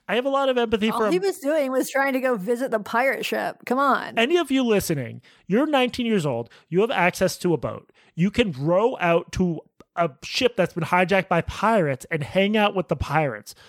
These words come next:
Speaker 1: Are you doing that? Of course you're doing that.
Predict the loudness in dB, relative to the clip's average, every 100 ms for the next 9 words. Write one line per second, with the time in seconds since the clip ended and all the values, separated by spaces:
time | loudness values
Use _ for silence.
0 | _ _ -2 2 2 2 2 2 2 0
1 | 0 -4 -4 -10 0 2 2 2 0 0
2 | -2 -8 -16 -20